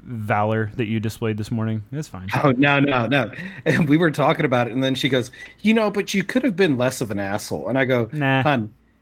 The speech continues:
Speaker 2: it was eight thirty in the morning, A. B, once she was fake nice, nah, all bets are off. Like,
Speaker 1: No.
Speaker 2: there are two things you can be in this world. You can be an asshole and just be an asshole and own it, or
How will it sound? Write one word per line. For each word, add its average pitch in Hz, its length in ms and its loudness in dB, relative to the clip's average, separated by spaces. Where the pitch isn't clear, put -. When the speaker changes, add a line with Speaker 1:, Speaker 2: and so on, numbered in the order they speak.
Speaker 2:
it - 220 -6
was 120 300 0
eight 156 200 2
thirty 135 240 4
in 127 80 2
the 113 80 0
morning, 92 400 -4
A. 98 280 -4
B, 127 400 4
once 156 320 2
she 220 200 2
was 135 280 0
fake 156 420 0
nice, 131 600 0
nah, 120 320 2
all 165 180 6
bets 147 280 0
are 104 160 0
off. 98 240 -4
Like, 135 200 2
Speaker 1:
No. 156 100 -12
Speaker 2:
there 170 120 6
are 208 100 6
two 208 240 2
things 196 320 2
you 156 80 -4
can 147 100 0
be 139 160 6
in 135 80 4
this 123 220 -2
world. 92 240 -4
You 127 100 -2
can 135 100 2
be 175 140 4
an 214 60 4
asshole 160 380 2
and 160 80 2
just 131 180 -2
be 123 160 2
an 120 100 2
asshole 120 440 0
and 110 80 -4
own 113 200 0
it, 202 200 0
or 185 400 6